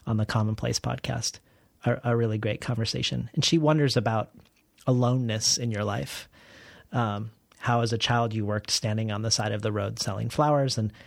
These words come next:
and with Resurrect Extinct Vibration, how you're often on the road by yourself,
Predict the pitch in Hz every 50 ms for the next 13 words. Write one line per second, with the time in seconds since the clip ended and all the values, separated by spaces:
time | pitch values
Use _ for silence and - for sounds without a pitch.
0 | - - - - - 139 131 127 123 - 127 135 131 123 120 123 120 107 - 127
1 | 117 - - 123 123 117 - - 117 107 120 117 113 - - 123 120 101 110 110
2 | 110 104 104 107 110 110 110 113 - - 120 113 110 107 - - _ _ _ _
3 | _ _ - _ _ - - 127 123 123 120 120 117 117 113 110 113 113 110 107
4 | 104 - - 135 117 110 104 - - - -